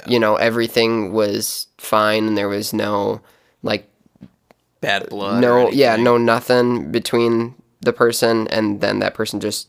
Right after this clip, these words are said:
Speaker 1: says something. I know that,
Speaker 2: Right.
Speaker 1: like, I am terrible at talking,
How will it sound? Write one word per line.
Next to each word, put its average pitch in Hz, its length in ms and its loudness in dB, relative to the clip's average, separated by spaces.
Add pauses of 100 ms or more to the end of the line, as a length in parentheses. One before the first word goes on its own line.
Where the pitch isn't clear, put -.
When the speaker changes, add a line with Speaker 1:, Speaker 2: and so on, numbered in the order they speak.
Speaker 1:
says - 360 -2
something. 113 340 0
I 127 140 4
know 131 180 4
that, 113 240 2
Speaker 2:
Right. - 220 -10 (280)
Speaker 1:
like, - 280 2 (240)
I 127 120 6
am 123 240 2 (280)
terrible 117 420 2
at 95 100 0
talking, 135 600 -2